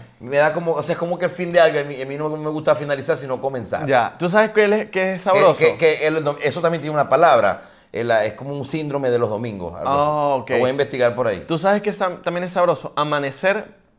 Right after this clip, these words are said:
Speaker 2: Prendido.
Speaker 1: No, papi, eso es divinísimo.
Speaker 2: Prendido así que
Speaker 1: Lo viví, lo viví, yo lo viví ahorita de domingo pa' lunes, papi, por Dios.
Speaker 2: <laughs>
Speaker 1: Qué, qué, qué, qué pena con la gente que salía a trabajar a las ocho de la mañana. Mi vecino, loco,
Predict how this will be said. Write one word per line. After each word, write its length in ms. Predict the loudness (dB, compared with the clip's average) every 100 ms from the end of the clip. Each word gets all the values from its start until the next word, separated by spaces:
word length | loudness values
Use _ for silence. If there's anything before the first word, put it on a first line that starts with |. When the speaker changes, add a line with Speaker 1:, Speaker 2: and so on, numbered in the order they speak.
| _ _ _ -6
Speaker 2:
Prendido. 480 | -6 -4 -6 -6 -8
Speaker 1:
No, 200 | -6 -4
papi, 220 | -4 -6
eso 180 | -12 -18
es 60 | -16
divinísimo. 720 | -14 -10 -10 -10 -14 -18 -4
Speaker 2:
Prendido 480 | 2 4 4 4 4
así 400 | 4 2 2 4
que 140 | 2 6
Speaker 1:
Lo 120 | 6
viví, 300 | 6 4 4 4 4
lo 120 | 2
viví, 440 | 2 -2 -2 -2
yo 120 | 4
lo 80 | 4
viví 180 | 4 4
ahorita 240 | 4 6 4
de 60 |
domingo 420 | 6 2 6 6
pa' 120 | 6 4
lunes, 300 | 4 0 2
papi, 180 | 2 2
por 180 | 2 2
Dios. 160 | 0 -2 -6
Speaker 2:
<laughs> 40 | -10 -12 -20 -20 -16 -10
Speaker 1:
Qué, 100 | -8
qué, 340 | -2 -2 -2 -4
qué, 300 | -6 -6 -4
qué 120 | -2
pena 200 | 0 2
con 100 | 2
la 80 | 2
gente 160 | -2
que 80 | -6
salía 220 | -4 -2 0
a 40 |
trabajar 260 | 4 6 6
a 20 |
las 80 | 6
ocho 80 | 2
de 60 | 0
la 100 | -2
mañana. 160 | -4 -14 -18 -6
Mi 120 | 2
vecino, 400 | 2 2 0 4
loco, 360 | 4 4 0